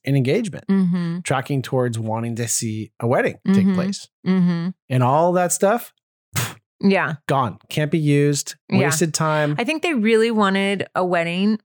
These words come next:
Speaker 2: on the show, if I'm <laughs> being honest.
Speaker 1: That's a whole, don't even get into it.
Speaker 2: And that's a whole other story. Um, who ironically ended up getting engaged and having a wedding right after that, but whatever. Um, I'm,
Speaker 1: Yeah,
Speaker 2: I'm real.
Speaker 1: kiss ups,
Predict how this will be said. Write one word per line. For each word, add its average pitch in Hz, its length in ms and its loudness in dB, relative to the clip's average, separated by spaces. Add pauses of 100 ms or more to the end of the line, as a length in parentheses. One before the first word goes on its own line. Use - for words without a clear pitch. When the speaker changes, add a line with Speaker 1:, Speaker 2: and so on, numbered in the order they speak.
Speaker 2:
on 165 640 0 (140)
the 175 120 -4
show, 165 420 -2
if 220 120 -6
I'm 165 220 0
<laughs> 180 100 4
being 214 340 4 (560)
honest. 220 580 0
Speaker 1:
That's 131 200 0
a 135 100 2
whole, 131 140 -2
don't 135 240 0
even 123 220 -2
get 107 100 -2
into 92 300 -4
it. 87 200 -8
Speaker 2:
And 214 520 2
that's 226 160 0
a 226 100 4
whole 190 180 2
other 190 280 0
story. 202 560 -4 (580)
Um, 180 380 0
who 180 340 0 (460)
ironically 175 640 -2
ended 165 220 -2
up 170 120 -2
getting 175 220 0
engaged 170 460 -2
and 156 180 0
having 170 240 0
a 160 60 -4
wedding 165 260 -2
right 165 160 0
after 165 240 -2
that, 254 220 -2
but 240 100 -2
whatever. 202 320 0 (480)
Um, 240 300 0
I'm, 285 420 2
Speaker 1:
Yeah, 208 140 0
Speaker 2:
I'm 285 280 2
real. 226 180 4
Speaker 1:
kiss 135 180 2
ups, 117 340 -2